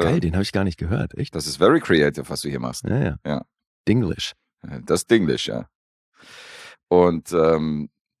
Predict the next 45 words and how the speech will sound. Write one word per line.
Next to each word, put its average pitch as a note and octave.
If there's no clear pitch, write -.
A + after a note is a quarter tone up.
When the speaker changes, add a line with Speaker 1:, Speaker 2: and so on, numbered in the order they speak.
Speaker 2:
äh, F2+
wir E2+
wissen D3+
es D3+
ja D3+
von B2+
Dennis C3+
und A2
vom G#2
Hardline A#2
Festival, F#2
wir E2
haben G#2+
ja A#2+
da A#2
auch G2+
schon C#3+
uns A2+
ein A#2
bisschen C3
ans A#2+
Bayerische B2
angepasst. C#2+
Also C#2
so D2+
ein C#2+
bisschen, E2+
wenn F2
du F2+
das F2
wirklich C3+
den C3
ganzen A#2
Tag B2+
hörst C#3+
und A2
von -
allen A2
Seiten A2+
irgendwie G#2+
auf G#2
Bayerisch A2+
vollgelabert A#2
wirst, A#2
dann G#2+